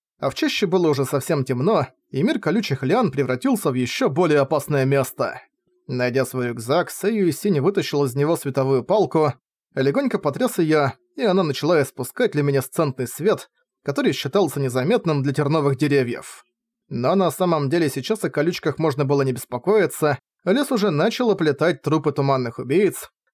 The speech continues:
так что в пище он пока не нуждался. Увидев источник света, ребята собрались вокруг него. Кто мог, тот пришёл на своих двоих, остальные просто доползли,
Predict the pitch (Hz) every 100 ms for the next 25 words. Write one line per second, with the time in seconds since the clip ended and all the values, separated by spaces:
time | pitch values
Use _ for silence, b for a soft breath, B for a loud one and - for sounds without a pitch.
0 | - 233 - 143 - 254 - 190 151 147
1 | 139 156 147 120 156 143 - - - -
2 | _ _ _ _ 131 120 139 180 156 135
3 | 143 - 127 - 120 175 180 165 139 -
4 | 135 117 190 240 - 139 123 123 180 269
5 | 143 156 165 131 123 - - _ _ _
6 | _ - - 180 156 180 - 156 - 135
7 | - 170 147 - 139 120 127 123 180 -
8 | - _ _ - 135 - 240 294 226 135
9 | 214 202 139 127 123 117 165 190